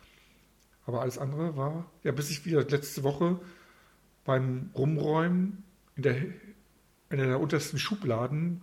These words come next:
ganz nach hinten unter irgendwelchen alten Bedienungshandbüchern von irgendwelchen alten Kameras,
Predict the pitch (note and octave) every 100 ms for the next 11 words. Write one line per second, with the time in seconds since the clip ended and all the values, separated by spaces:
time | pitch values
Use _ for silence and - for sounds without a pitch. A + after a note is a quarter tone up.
0 | - D3+ F#3+ G3+ F#3 D#3+ E3 D#3+ D3 D3+
1 | D#3+ D3 D3 D3+ C#3+ C#3+ D#3 D3 D3 D3
2 | - - - B2 D3+ F3+ C3+ - A#2+ -
3 | D3 C#3+ D3 C3+ C#3 C#3 C3+ C3 C#3 D#3+
4 | D3 A#2 B2 D3